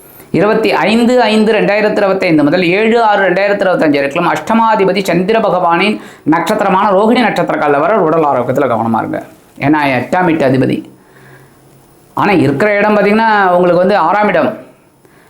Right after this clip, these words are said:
ஆனாலும் கவனமா இருக்கணும். எங்க உத்தியோகத்துல மறைமுக எதிர்ப்புகள்லாம் வரலாம். ஏன்னா உங்களோட முன்னேற்றத்தை பார்த்து பிடிக்காதவங்களாம் இருப்பாங்கல்ல. எல்லாருக்கும், ஆ, இதா இருக்குமா, நல்ல எண்ணங்கள் வருமா, ஒருத்தர் ரெண்டு பேருக்கு அப்படி இருப்பாங்க. அவங்கள மூலமா சில குழப்பங்கள் வரும், கவனமா இருக்கணும்.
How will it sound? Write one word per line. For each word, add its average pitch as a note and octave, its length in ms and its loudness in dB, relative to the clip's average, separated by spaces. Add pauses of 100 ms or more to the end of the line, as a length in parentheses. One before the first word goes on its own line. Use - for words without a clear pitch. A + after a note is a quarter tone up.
(120)
ஆனாலும் A3+ 500 0
கவனமா G3 380 0
இருக்கணும். C#3+ 220 0
எங்க G3+ 520 2
உத்தியோகத்துல F#3 760 2 (200)
மறைமுக G3 420 0
எதிர்ப்புகள்லாம் F3 600 0
வரலாம். D#3+ 440 -2 (520)
ஏன்னா G3+ 200 -2
உங்களோட A3 280 2
முன்னேற்றத்தை A#3 480 0 (320)
பார்த்து G#3+ 300 0
பிடிக்காதவங்களாம் A3+ 840 2
இருப்பாங்கல்ல. G#3 500 0 (840)
எல்லாருக்கும், A#3+ 800 2
ஆ, A#3 560 2
இதா A3 140 2
இருக்குமா, G#3+ 360 2
நல்ல G3 260 0
எண்ணங்கள் G3 340 2
வருமா, F#3+ 400 0
ஒருத்தர் D3+ 380 0
ரெண்டு E3 200 0
பேருக்கு F#3 200 0
அப்படி D#3 140 -2
இருப்பாங்க. D3+ 320 -2
அவங்கள D#3 440 2
மூலமா F#3+ 580 0
சில E3 180 -2
குழப்பங்கள் E3+ 400 0
வரும், C3+ 220 2
கவனமா B2+ 300 0
இருக்கணும். - 260 -8